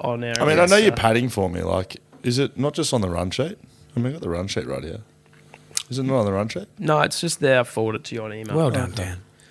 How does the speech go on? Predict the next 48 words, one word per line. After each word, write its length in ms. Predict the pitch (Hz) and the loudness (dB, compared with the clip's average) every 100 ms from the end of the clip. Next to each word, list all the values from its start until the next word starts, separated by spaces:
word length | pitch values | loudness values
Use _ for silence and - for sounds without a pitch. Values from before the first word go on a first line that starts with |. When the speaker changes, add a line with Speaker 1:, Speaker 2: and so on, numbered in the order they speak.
| 151 | -10
Speaker 2:
Okay. 180 | 123 104 - _ - - - - | -6 -8 -8 _ -20 -20 -20 -4
I 80 | 190 | 2
got 120 | 190 | 4
nothing 260 | 127 117 104 | 4 2 0
coming 240 | 117 107 | 0 0
through 260 | 90 113 127 | 0 0 2
on 200 | 95 90 - 95 | 0 -4 -8 -4
email, 180 | 110 107 | 0 6
Speaker 3:
Back 180 | 220 | 6
Speaker 2:
so. 180 | - 214 | 8 6
Speaker 3:
to, 220 | 202 135 120 | 6 -2 0
just 240 | - 208 | 4 4
back 200 | 156 143 | 6 6
to 80 | 135 | 4
Stephen 380 | 117 104 107 107 | 4 4 4 4
while 140 | 107 | 4
we're 120 | 107 101 | 4 2
padding 300 | 104 95 160 | 4 6 6
Speaker 1:
Mm. 40 | |
Speaker 3:
here 200 | 98 95 | 4 2
and 200 | 98 95 | 0 -2
Scully's 360 | - 110 98 95 | 0 2 2 2
trying 180 | 107 95 | 0 -2
to 60 | - | 0
find 240 | 95 90 | 0 0
it. 140 | 82 - - - - - _ _ | -2 -8 -20 -20 -20 -20 _ _
Speaker 2:
Mm-hmm. 240 | 107 127 104 92 _ _ | -2 0 0 -4 _ _
Speaker 3:
Is 140 | 165 165 | -2 0
he 100 | 185 | 0
just, 300 | 285 - - _ - | 2 2 0 _ -2
like, 280 | - - 156 | 0 2 4
are 40 | |
they, 720 | 156 160 - - - - - - _ | 4 4 0 -12 -20 -20 -20 -20 _
you 220 | - 156 | -6 -2
getting 220 | 147 233 226 | 2 4 4
the 60 | |
same 320 | 202 143 131 123 | 4 6 4 2
feeling 340 | - 113 113 | 2 2 4
out 140 | 117 120 | 4 6
of 80 | |
it, 40 | 127 | 6
I 80 | 123 | 6
wonder? 280 | 127 156 | 4 0
Are 60 | - - 139 | -4 -2 -2
you 60 | |
just 180 | 160 - | 2 4
firing 320 | 135 127 117 | 6 8 8
blanks? 420 | 104 107 175 - | 4 0 2 -2